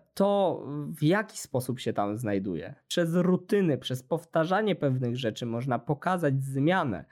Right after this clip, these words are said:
I to jest fascynujące, bo przez cały, e, seans, e, widzimy, jak Joker, e, robiąc te same rzeczy, robi je inaczej.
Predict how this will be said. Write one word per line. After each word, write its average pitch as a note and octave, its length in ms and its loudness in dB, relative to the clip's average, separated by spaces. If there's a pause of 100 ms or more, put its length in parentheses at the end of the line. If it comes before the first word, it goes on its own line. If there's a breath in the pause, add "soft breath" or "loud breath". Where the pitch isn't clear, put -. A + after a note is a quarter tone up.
(280 loud breath)
I - 60 -2
to F#3 80 2
jest F#3 140 -2
fascynujące, D#3+ 720 0
bo A#2+ 120 -2
przez - 420 -6
cały, D3 540 2 (760)
e, B2+ 40 0
seans, C#3 720 0
e, B2+ 380 2 (140)
widzimy, D3+ 500 2
jak C#3 360 -2 (100)
Joker, C#3 400 2
e, B2 520 2
robiąc C#3+ 640 0 (420)
te D3+ 160 2
same G3 380 2
rzeczy, E3 460 0 (180)
robi C3+ 280 2
je C3+ 100 2
inaczej. B2 580 -2